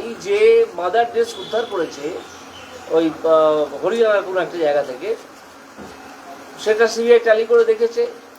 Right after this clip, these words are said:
যে মিস্টার এক্সের কাছে যেটা ছিল, সেটা যেটা মিস্টার, মিস্টার এক্সের যিনি সাবকন্ট্রাক্টর কাছে যা যেটা ছিল সেটাও সেটা একই জিনিস। সেই লিস্টটাকে সঠিক লিস্ট ধরে নিয়ে স্কুল সার্ভিস কমিশন ধরে নিয়ে যে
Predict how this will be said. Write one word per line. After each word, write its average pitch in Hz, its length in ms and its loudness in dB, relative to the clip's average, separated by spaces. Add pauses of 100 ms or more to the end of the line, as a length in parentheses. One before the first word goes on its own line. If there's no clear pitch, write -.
(160)
যে 202 80 -2 (140)
মিস্টার 220 300 -6
এক্সের 233 280 2
কাছে 220 240 -2
যেটা 214 260 -2
ছিল, 214 140 -8 (320)
সেটা 202 220 -4
যেটা 202 240 -2 (500)
মিস্টার, 196 380 0
মিস্টার 202 240 0 (100)
এক্সের 208 320 -4 (440)
যিনি 185 160 -2 (100)
সাবকন্ট্রাক্টর 202 640 0
কাছে 196 240 0 (120)
যা 190 100 6
যেটা 190 240 -2
ছিল 202 140 -6 (120)
সেটাও 185 300 2
সেটা 180 220 -4 (220)
একই 196 220 -4
জিনিস। 185 220 -8 (1300)
সেই 233 220 8 (120)
লিস্টটাকে 262 500 -4 (180)
সঠিক 226 360 0
লিস্ট 247 220 -10
ধরে 214 200 6 (100)
নিয়ে 240 200 -2 (640)
স্কুল 233 260 -2
সার্ভিস 240 320 4
কমিশন 226 420 0
ধরে 214 180 4
নিয়ে 226 180 2
যে 214 60 -6